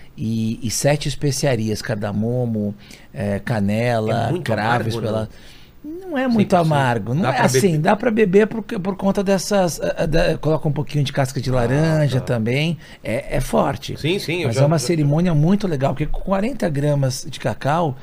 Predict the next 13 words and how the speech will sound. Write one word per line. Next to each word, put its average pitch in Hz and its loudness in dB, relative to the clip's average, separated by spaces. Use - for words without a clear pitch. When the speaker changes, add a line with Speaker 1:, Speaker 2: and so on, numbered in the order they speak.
Speaker 1:
você - -2
realmente 175 0
começa 147 -4
a, - -8
a, 117 -6
a, - 2
os - -4
flavonoides, 131 4
as 120 0
endorfinas, 131 0
você 139 -2
tem 135 0
uma, 123 -2